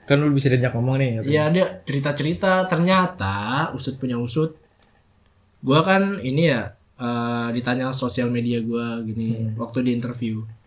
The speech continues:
Speaker 2: Terus gua ini di-follow kan sama bos gua ini, gua follow back,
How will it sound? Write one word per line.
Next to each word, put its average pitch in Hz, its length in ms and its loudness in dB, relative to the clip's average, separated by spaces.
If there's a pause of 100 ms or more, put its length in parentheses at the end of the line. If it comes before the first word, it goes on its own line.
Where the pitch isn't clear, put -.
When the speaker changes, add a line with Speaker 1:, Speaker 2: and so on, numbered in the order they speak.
(340)
Speaker 2:
Terus 139 240 -2
gua 143 480 -2 (500)
ini 135 540 -2
di-follow 120 400 0
kan 131 240 -2
sama 113 240 -4
bos 113 180 -4
gua 113 140 -2
ini, 120 320 -6 (140)
gua 104 180 -2
follow 113 220 -4
back, 131 260 -4